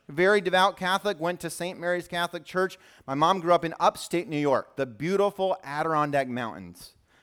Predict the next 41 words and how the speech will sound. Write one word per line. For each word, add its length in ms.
where 140
you 60
see 160
all 80
those 100
beautiful 420
pictures 360
of 80
all 140
the 100
leaves 400
that 160
fall 520
changing 720
and 240
Lake 260
Champlain, 840
and 120
maybe 180
you've 80
heard 140
of 60
Lake 280
Placid 600
and 120
the 120
Olympics 640
and 100
the 80
U 140
S 140
A 60
hockey 360
team 320
that 100
won 180
the 60
big 200
Olympics 400
up 140
there. 280